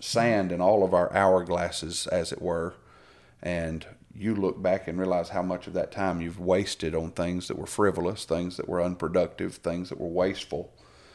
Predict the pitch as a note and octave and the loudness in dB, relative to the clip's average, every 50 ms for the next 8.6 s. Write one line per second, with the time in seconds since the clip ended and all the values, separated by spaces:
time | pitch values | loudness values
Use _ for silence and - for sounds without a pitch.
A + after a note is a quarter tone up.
0 | - - - _ - - F2+ F2 D#2+ D#2+ D#2 E2+ F2+ - - - - D2 - - | -20 -20 -20 _ -6 -4 -4 -2 -2 -4 -6 -8 -10 -12 -16 -12 -12 -8 -6 -2
1 | - A#2 G#2 G2+ G2+ - - - E2+ F#2 G2 F#2+ F#2 F2+ F2+ - F2+ E2+ E2+ E2 | 0 0 2 0 0 -2 -6 -4 -2 0 2 2 2 0 -2 -4 -6 -6 -6 -6
2 | - - - - - G#2 F#2+ F#2 - - F2 - - - - E2 E2 D#2 F2+ E2+ | -8 -8 -10 -6 -4 -2 -2 -2 -4 -8 -10 -10 -10 -8 -8 -8 -8 -8 -10 -8
3 | - F2 F2+ F2+ F2 - - C#2+ D#2+ - D#2+ D#2+ E2+ E2 D2+ D2 - - F2 D#2+ | -6 -6 -6 -6 -6 -8 -10 -12 -10 -8 -8 -8 -6 -8 -8 -10 -10 -12 -6 -2
4 | F2+ E2+ E2+ E2+ E2+ E2 - - - - _ _ - - - - - - - - | 0 0 0 0 -2 -6 -8 -8 -10 -16 _ _ -20 -20 -20 -20 -20 -20 -20 -20
5 | - _ _ _ _ _ _ E2+ E2+ E2 D#2+ D#2+ E2 - - - F#2+ G2+ - - | -20 _ _ _ _ _ _ -10 -8 -8 -8 -10 -12 -14 -10 -8 -6 -6 -4 0
6 | - B2 A#2+ A2 G2+ F#2 G2+ G#2+ - - - - A#2 A2 G#2+ G2 F#2 - - - | 2 2 4 4 4 4 4 4 4 0 -2 2 4 6 6 6 4 2 -2 -4
7 | - E2+ - - - - A#2+ A#2+ G#2+ G#2 G#2 G#2 F#2+ F2+ F2 F2+ F#2 F#2 F2+ F2 | -6 -4 -4 -4 0 2 4 4 4 4 4 4 6 6 4 6 6 6 6 4
8 | F2 - - A2 F#2+ F#2 F2 E2+ E2 E2+ F#2+ | 2 -4 -4 0 0 0 0 0 -4 -6 -8